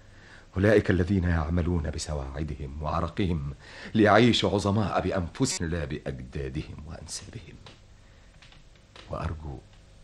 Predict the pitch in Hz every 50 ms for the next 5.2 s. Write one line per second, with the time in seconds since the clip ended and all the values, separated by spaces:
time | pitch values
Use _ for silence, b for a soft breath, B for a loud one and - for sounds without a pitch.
0 | - 73 73 71 - 90 90 85 80 80 78 78 78 73 71 - - - 73 76
1 | 82 76 76 - - - - - 80 78 - - 69 69 71 67 67 - 71 -
2 | 71 - - - - - - - - - - - - - - - - - - -
3 | - - 113 - - - 92 82 80 80 - - 82 73 71 69 - 71 - -
4 | - 71 69 - - 69 67 65 - - 65 64 65 67 67 - 67 64 67 69
5 | - - -